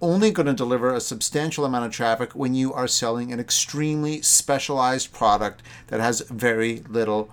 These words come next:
online competition. For everything else, you're gonna need another strategy to bring traffic to your site. And for us, we sell lunchboxes, backpacks, diaper bags, and there is absolutely no way we can compete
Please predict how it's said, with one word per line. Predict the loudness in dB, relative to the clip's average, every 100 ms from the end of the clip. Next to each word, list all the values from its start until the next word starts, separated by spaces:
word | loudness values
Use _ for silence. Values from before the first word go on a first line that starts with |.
| -10 -2
online | 0 0 -4 -4
competition. | -4 -4 -6 -10 -8 -10 -16 -20 -20 -18 -18 -20 -10
For | -8 0
everything | 2 4 4 4
else, | 2 2 -2 -4
you're | 0 0
gonna | 4 4 6
need | 4 4 2
another | 0 -4 -4
strategy | -6 -2 0 0 -2 -6 -6 -6 -12 -20 -14
to | -12
bring | -4 -2 -2
traffic | 0 0 0 -4
to | -10
your | -6
site. | -4 -4 -6 -10 -20 -2
And | 2 2 2 -8 -4
for | -2 2
us, | 4 6 4 2 -2 -6
we | 0 2
sell | 4 6 6 4 0
lunchboxes, | 2 4 4 4 6 6 2 0 0 -2
backpacks, | -6 2 4 4 0 0 2 2 -2 -8 -10 -16 0
diaper | 2 2 0
bags, | 0 0 0 -4
and | -4 -2
there | 0
is | -2 -4 -8 -10 0
absolutely | 2 4 4 2 2
no | 4 4
way | 4 4 4 2
we | -2
can | -4 -6
compete | -4 -6 -4 -4 -4 -6